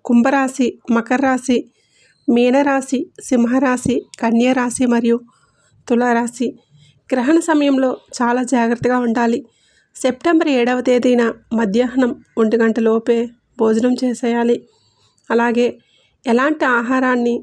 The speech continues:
తినకూడదు. అయితే సాయంత్రం ఏడు గంటల లోపు పాలు లేదా పండ్లను స్వీకరించి రాత్రి సమయంలో గ్రహణాన్ని చూడకుండా జాగ్రత్త పడాలి, లేదంటే గ్రహదోషం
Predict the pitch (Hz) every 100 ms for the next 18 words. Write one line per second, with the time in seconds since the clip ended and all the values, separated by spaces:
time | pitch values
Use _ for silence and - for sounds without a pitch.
0 | - - - 247 240 247 240 247 - -
1 | 240 233 247 240 233 233 254 262 247 -
2 | _ - 220 214 233 233 240 233 226 233
3 | 233 233 _ _ _ _ - 226 233 277
4 | 320 294 247 240 - _ _ 247 233 254
5 | 269 277 269 226 233 240 226 240 247 -
6 | _ _ _ - 240 254 349 320 311 277
7 | 269 254 240 - - 226 233 220 247 262
8 | 262 233 226 233 240 240 262 _ _ -
9 | 233 226 240 247 240 233 233 226 - _
10 | _ _ _ _ - 233 233 240 233 240
11 | 240 _ _ _ _ _ - 233 233 247
12 | 269 262